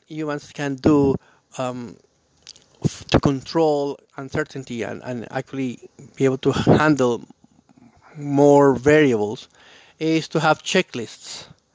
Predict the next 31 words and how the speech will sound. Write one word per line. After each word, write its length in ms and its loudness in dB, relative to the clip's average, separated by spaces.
And, 380 2
uh, 180 4
the 160 -2
checklist 720 -2
is, 160 -10
is 160 -4
very, 340 4
is 220 -2
very 240 -4
important. 540 -2
Checklists 440 -8
are 80 0
very 220 4
important 420 0
in 160 -6
airplanes 480 0
because 300 -10
airplane 320 0
has 160 -2
so 360 0
many 300 -4
variables, 600 -4
um, 540 0
in, 360 -4
to 80 -2
consider. 500 6
You 120 -2
have 160 0
to 60 -12
consider, 640 2
uh, 280 -6